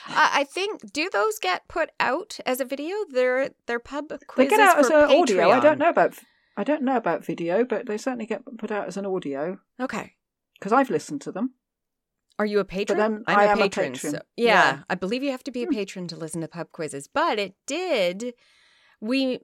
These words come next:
Speaker 1: missed out answering a few questions from
Speaker 2: Yeah, we did.
Speaker 1: the people in the chat.
Speaker 2: Hmm.
Speaker 1: Yeah.
Speaker 2: Yeah. Sorry about that. We weren't intending to be rude. We just,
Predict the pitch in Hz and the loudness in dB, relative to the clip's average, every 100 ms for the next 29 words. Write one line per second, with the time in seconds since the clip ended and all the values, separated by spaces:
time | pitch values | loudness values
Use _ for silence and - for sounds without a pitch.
0 | - 262 403 - 320 285 - 254 262 233 | 0 2 2 0 -2 0 -4 -6 -6 -6
1 | 190 160 143 - - - - - - - | -8 -10 -12 -14 -14 -16 -18 -20 -20 -20
2 | - _ _ _ _ _ _ _ _ _ | -20 _ _ _ _ _ _ _ _ _
3 | _ _ - - 233 196 165 185 160 147 | _ _ -14 4 8 8 6 4 4 2
4 | _ - 190 196 190 175 156 - - 71 | _ -8 -6 -6 -8 -8 -8 -10 -10 -10
5 | - - - _ _ _ _ _ - 190 | -12 -18 -20 _ _ _ _ _ -12 -8
6 | 143 _ _ _ _ _ 190 165 143 131 | -10 _ _ _ _ _ -8 -8 -8 -14
7 | - 208 151 _ _ _ - 202 151 139 | -6 -4 -4 _ _ _ 0 2 0 -2
8 | 190 214 208 190 185 190 180 175 - 175 | -4 -4 -6 -6 -8 -6 -6 -6 -8 -8
9 | 170 156 190 - 185 185 | -6 -6 -6 -8 -8 -8